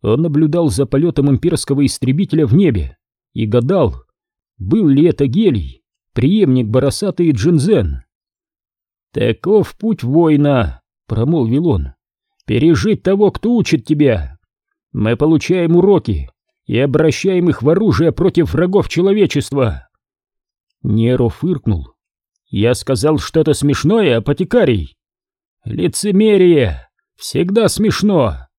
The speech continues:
Апотекарий снял шлем и, сделав это, внезапно почувствовал тяжесть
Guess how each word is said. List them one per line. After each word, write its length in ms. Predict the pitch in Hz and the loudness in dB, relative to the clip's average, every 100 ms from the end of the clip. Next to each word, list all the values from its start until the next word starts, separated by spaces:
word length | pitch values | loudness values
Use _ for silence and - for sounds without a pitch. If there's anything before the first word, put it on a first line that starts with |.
| _ _ _ _ _ | _ _ _ _ _
Апотекарий 720 | - 107 113 - 107 135 131 120 | -10 -4 -4 -4 -4 -2 0 -2
снял 340 | - 135 127 | -2 -2 -2
шлем 500 | - 151 170 87 67 _ _ _ _ _ | -4 -2 -2 -2 -4 _ _ _ _ _
и, 140 | - 117 | -4 -4
сделав 480 | 85 139 175 131 180 | -2 0 0 0 -2
это, 380 | 156 76 64 _ _ _ _ | -2 -4 -10 _ _ _ _
внезапно 640 | 104 98 127 101 175 143 139 | -6 -2 -2 -2 -4 -4 -2
почувствовал 640 | 131 - 175 - 143 147 | -4 -4 -8 -6 -2 -2
тяжесть 640 | - 196 151 92 - - | 0 0 0 -2 -8 -18